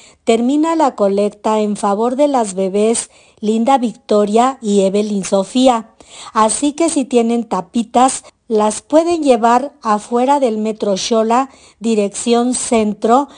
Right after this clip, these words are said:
en un horario de diez a una de la tarde.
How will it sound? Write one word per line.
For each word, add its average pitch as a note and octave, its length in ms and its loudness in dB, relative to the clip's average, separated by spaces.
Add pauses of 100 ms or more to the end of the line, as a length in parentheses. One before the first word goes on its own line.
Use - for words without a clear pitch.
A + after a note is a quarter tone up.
(340)
en A3+ 240 0
un D4 180 0
horario C4+ 540 4
de A3+ 180 -2
diez A3 400 -2
a A3+ 140 0
una G3+ 300 -4
de G3 120 -2
la F#3+ 180 -2
tarde. A3 600 0